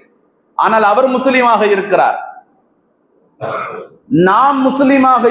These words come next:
இருப்பதும், நாம் இறைவனின் ஈமானை, ஈமானை கொண்டு நம்மளுடைய வாழ்க்கையிலே இபாதத்தை செய்வதும், நம்மில் இருக்கின்ற உறுப்புகளும் நம்மோடு இருக்கிற இதயமும் உண்மை முஸ்லிமாக இருக்க வேண்டும்.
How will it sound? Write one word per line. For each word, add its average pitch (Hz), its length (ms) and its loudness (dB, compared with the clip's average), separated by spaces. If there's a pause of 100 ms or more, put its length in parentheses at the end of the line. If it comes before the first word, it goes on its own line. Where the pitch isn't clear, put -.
இருப்பதும், 233 540 0 (1000)
நாம் 226 520 0
இறைவனின் 269 520 0 (120)
ஈமானை, 262 380 0 (240)
ஈமானை 269 360 0 (100)
கொண்டு 247 280 0
நம்மளுடைய 240 480 0
வாழ்க்கையிலே 247 640 0 (160)
இபாதத்தை 247 600 0 (140)
செய்வதும், 233 500 0 (1000)
நம்மில் 277 520 2
இருக்கின்ற 254 400 0 (220)
உறுப்புகளும் 247 720 0 (640)
நம்மோடு 277 560 2
இருக்கிற 262 400 0 (220)
இதயமும் 247 560 0 (600)
உண்மை 269 280 2 (100)
முஸ்லிமாக 240 520 0 (100)
இருக்க 208 220 0
வேண்டும். 160 380 -4